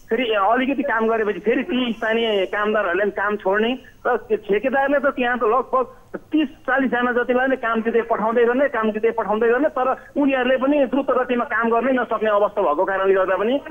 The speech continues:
र सम्बन्धित ठेकेदारलाई कसैले दबाब दिएको छैन, तर उनीहरू आफै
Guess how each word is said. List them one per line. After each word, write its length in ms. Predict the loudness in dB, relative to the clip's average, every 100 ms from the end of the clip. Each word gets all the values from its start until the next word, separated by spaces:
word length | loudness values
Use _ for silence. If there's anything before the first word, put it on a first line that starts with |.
| -6
र 80 | -4
सम्बन्धित 340 | 0 2 2 0
ठेकेदारलाई 600 | -2 0 0 0 0 0
कसैले 580 | -2 -2 0 0 0
दबाब 320 | 2 4 4 4
दिएको 180 | 0
छैन, 140 | 2 2
तर 140 | 2
उनीहरू 380 | 4 4 2 2
आफै 360 | 0 0 0